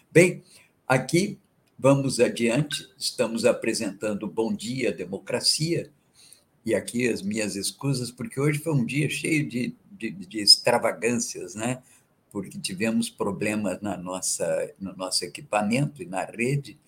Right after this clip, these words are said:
e eu comecei o dia pensando que estava falando com os torrenses e não com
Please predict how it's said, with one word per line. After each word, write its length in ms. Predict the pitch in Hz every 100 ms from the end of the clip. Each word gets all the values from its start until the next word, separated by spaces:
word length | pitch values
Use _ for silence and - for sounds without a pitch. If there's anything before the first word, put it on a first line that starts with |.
| - - _
e 120 | 110
eu 120 | 120 147
comecei 540 | 143 139 113 - 127
o 80 | 110
dia 240 | - 135
pensando 460 | 143 135 - 135 -
que 100 | -
estava 480 | - - 135 143 -
falando 400 | 113 110 139 - -
com 60 |
os 140 | 143 -
torrenses 840 | 127 104 - 139 131 - 92 -
e 80 | 113
não 260 | 104 117 135
com 260 | - 147